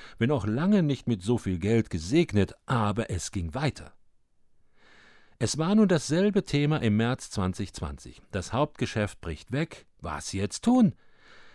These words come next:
Ich bin dankbar für andere Geschäftsfelder, mit denen ich auch gerade in dieser Zeit unterwegs bin. Die spielen auch dieses Mal nicht das große Geld ein, aber es geht vorwärts und auf einmal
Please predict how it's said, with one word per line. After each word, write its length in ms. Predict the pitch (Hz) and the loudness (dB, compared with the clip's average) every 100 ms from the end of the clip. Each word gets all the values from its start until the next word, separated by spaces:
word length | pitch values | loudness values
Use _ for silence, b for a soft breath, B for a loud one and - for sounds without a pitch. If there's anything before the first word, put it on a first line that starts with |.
| b | b
Ich 180 | 92 - | -6 0
bin 220 | 156 151 | 0 2
dankbar 420 | 156 190 185 110 | 2 0 2 0
für 160 | - 95 | 0 -2
andere 260 | 92 92 | 0 -2
Geschäftsfelder, 800 | 92 - 104 - - 104 110 135 | -4 -2 -4 -6 -6 -2 -2 0
mit 220 | 107 95 | -2 0
denen 280 | 107 127 127 | 0 0 0
ich 180 | 107 - | -4 -6
auch 160 | 110 | -6
gerade 420 | - 90 95 120 123 | -4 -2 -2 -2 -2
in 120 | 104 | 0
dieser 300 | 143 151 120 | 0 -2 -4
Zeit 300 | - 101 - | -2 -4 -4
unterwegs 480 | 98 104 104 98 - | -4 -2 -4 -6 -12
bin. 140 | 69 _ - _ - - B B B B - | -18 _ -20 _ -20 -20 B B B B -2
Die 100 | 120 | -2
spielen 460 | - - 175 208 - | -2 -2 2 2 2
auch 180 | 151 | -2
dieses 440 | 113 156 170 160 113 | 0 0 0 0 0
Mal 240 | 104 107 | 0 2
nicht 200 | 101 - | 0 0
das 180 | 95 - | -4 -4
große 280 | 80 85 87 | -2 -2 -2
Geld 260 | 82 82 90 | -4 -4 -4
ein, 200 | 95 95 | -6 -4
aber 420 | - 107 110 123 - | -2 0 2 0 0
es 220 | 107 - | -2 0
geht 240 | 101 92 | -2 -4
vorwärts 560 | - 120 131 117 101 - | -2 -2 0 0 -2 -4
und 200 | 113 - | -6 -2
auf 200 | 180 - | -4 -4
einmal 600 | - - 208 196 139 160 | -4 4 8 8 6 2